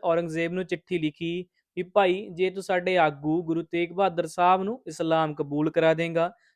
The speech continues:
ਤਾਂ ਅਸੀਂ ਸਵੈ ਇੱਛਾ ਨਾਲ ਇਸਲਾਮ 'ਚ ਆ ਜਾਵਾਂਗੇ।" ਤਾਂ ਉਹ ਤੋਂ ਬਾਅਦ ਗੁਰੂ ਸਾਹਿਬਾਨ ਦੀ ਗ੍ਰਿਫਤਾਰੀ ਹੋਈ। ਗੁਰੂ ਤੇਗ ਬਹਾਦਰ ਸਾਹਿਬ, ਭਾਈ ਸਤੀ ਦਾਸ, ਭਾਈ ਮਤੀ ਦਾਸ, ਭਾਈ ਦਇਆਲਾ ਜੀ, ਭਾਈ ਉਦੇ ਸਿੰਘ ਤੇ ਭਾਈ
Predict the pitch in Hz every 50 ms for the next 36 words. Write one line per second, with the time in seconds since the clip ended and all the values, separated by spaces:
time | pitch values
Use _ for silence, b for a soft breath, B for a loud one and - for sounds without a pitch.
0 | _ _ - 196 196 196 - 220 214 208 - - 196 196 214 226 220 214 214 -
1 | - - 185 180 180 175 165 160 156 156 - - 175 - - 175 170 160 156 151
2 | 143 135 131 - 170 - - 160 151 139 131 123 113 101 95 101 - _ _ _
3 | _ _ _ _ _ _ _ _ _ _ _ _ _ _ _ _ _ _ _ -
4 | 190 208 - - 196 196 190 - 226 233 202 190 196 190 196 202 208 202 220 233
5 | 226 185 180 185 185 185 170 - 190 185 170 170 170 170 170 180 180 185 156 147
6 | 156 160 - _ - 165 156 156 151 143 127 123 110 92 104 _ _ _ _ _
7 | _ _ _ - 147 156 160 160 - 160 160 160 160 165 180 180 175 156 170 170
8 | 165 - - 170 165 170 185 185 170 175 190 233 - _ _ _ _ _ _ _
9 | _ - 175 156 135 127 - - 147 - - 170 170 160 170 170 170 170 160 165
10 | - 160 180 196 - _ - 160 131 123 123 131 139 143 - - 175 175 160 170
11 | 160 156 147 143 - - - 151 - - 165 156 147 143 135 139 139 139 139 139
12 | 135 135 143 151 151 147 147 147 139 147 160 _ _ _ _ _ _ - 180 175
13 | 175 175 - - 175 180 185 214 214 208 214 196 170 170 165 170 185 185 - 180
14 | 151 160 180